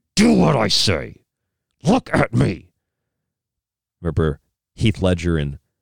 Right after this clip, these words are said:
Batman? Evil people want you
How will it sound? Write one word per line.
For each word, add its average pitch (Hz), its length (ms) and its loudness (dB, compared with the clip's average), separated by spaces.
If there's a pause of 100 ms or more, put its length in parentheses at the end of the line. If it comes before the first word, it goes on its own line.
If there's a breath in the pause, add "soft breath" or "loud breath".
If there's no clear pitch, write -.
(160)
Batman? 95 640 -2 (4000)
Evil 123 300 2
people 92 540 -4 (500)
want 95 300 -2
you 85 400 0